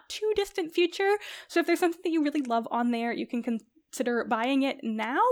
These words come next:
Um, and if there's anything that you would like the logo on that isn't up currently, I think, like, one person mentioned a blanket. I can put that up for you in the near future.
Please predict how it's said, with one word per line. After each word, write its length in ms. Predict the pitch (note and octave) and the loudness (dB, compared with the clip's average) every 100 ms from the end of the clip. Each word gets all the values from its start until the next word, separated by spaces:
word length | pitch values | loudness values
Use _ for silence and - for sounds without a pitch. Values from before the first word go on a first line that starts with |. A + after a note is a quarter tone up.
| A4+ - | 4 4
Um, 160 | C4 B3 | 0 0
and 100 | C4 | 0
if 60 | |
there's 200 | D4 D4+ | 0 -2
anything 280 | - F4+ A4+ | 0 0 2
that 60 | G#4 | 0
you 140 | C4+ | 2
would 120 | D4 C#4+ | 0 0
like 280 | G3+ A#3 A#3+ | -2 -2 0
the 80 | B3+ | 0
logo 340 | G#3+ G#3 A#3 | 0 0 2
on 240 | A3+ A#3+ A#3+ | 2 2 2
that 140 | G#3+ | 0
isn't 260 | A#3 G3+ A#3 - | -2 -4 -4 -2
up 220 | G3+ - | -4 -2
currently, 600 | C#4+ C#4 C4+ D4 D#4 D#4+ - - | 0 2 2 2 2 0 -4 -10
I 60 | - | -2
think, 160 | B3+ | 0
like, 140 | B3+ B3 | 2 0
one 120 | A3 | 0
person 240 | B3+ B3 | 0 -2
mentioned 300 | A3 A3 A#3+ | -2 -2 -2
a 40 | G#3 | -2
blanket. 460 | G3 G#3+ A#3 C#4 - | 0 -2 0 -2 0
I 160 | G#3 | -2
can 240 | A3 B3 A3 | -2 -4 -4
put 300 | - B3+ - | -4 -8 0
that 180 | A#3+ - | 0 2
up 180 | A3 - | 0 0
for 140 | - C#4 | -4 0
you 340 | C#4+ D#4 E4+ | 2 4 2
in 220 | - C#4+ | 2 2
the 80 | D4+ | 4
near 200 | D4+ E4 | 4 2
future. 480 | E4 E4+ - F#4+ | 2 0 2 0